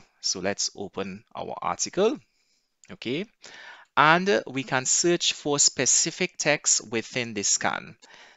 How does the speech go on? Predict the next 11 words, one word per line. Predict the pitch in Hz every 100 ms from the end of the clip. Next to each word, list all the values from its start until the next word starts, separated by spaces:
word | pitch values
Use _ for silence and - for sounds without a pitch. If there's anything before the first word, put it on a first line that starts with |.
| -
The | 110 -
article | 147 165 - 185 190 180
we | 170
just | 127 123
scanned | - - 127 135
was | 113 110 107
about | 98 95 -
the |
G | 92 - -
seven | 156 147 127 131
summit, | - 113 87 123 185